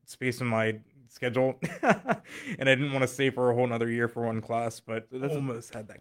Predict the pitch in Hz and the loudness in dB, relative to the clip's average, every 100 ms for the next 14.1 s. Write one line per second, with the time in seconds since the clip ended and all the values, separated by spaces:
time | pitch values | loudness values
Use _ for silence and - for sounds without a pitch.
0 | - 143 156 143 139 139 127 - 135 131 | -12 -2 2 4 4 0 -6 -2 0 0
1 | - 123 117 113 127 131 147 - - 151 | -2 -2 -2 -6 0 0 0 -6 0 4
2 | 160 160 147 131 131 - 156 170 165 147 | 6 6 6 2 0 -2 2 4 6 6
3 | 151 147 139 143 139 139 117 131 175 180 | 6 4 2 2 0 0 0 4 4 4
4 | 107 143 220 185 151 120 139 147 90 87 | 2 4 4 4 2 0 0 0 -2 -8
5 | _ _ - 151 160 147 123 117 117 117 | _ _ 2 4 6 6 4 2 2 2
6 | 185 - - 135 127 151 131 - _ 147 | 0 2 6 6 8 4 2 -6 _ 0
7 | 147 156 139 151 - 214 196 185 185 180 | 6 8 8 4 4 0 2 4 6 6
8 | 175 160 170 165 139 131 127 156 156 151 | 4 2 2 2 -2 0 6 6 8 2
9 | 151 139 147 160 156 143 147 147 143 131 | 2 2 4 4 4 2 2 2 2 0
10 | 131 143 127 - _ 143 139 135 120 131 | 2 2 0 -4 _ 0 2 2 6 6
11 | 165 - 156 151 151 151 139 127 135 143 | 6 4 0 2 4 4 2 0 0 0
12 | 135 131 139 117 135 131 - 120 120 135 | 2 0 0 0 2 2 0 -4 0 0
13 | 135 131 131 123 127 - _ _ 123 135 | 0 -4 -4 -4 -4 -8 _ _ -2 -2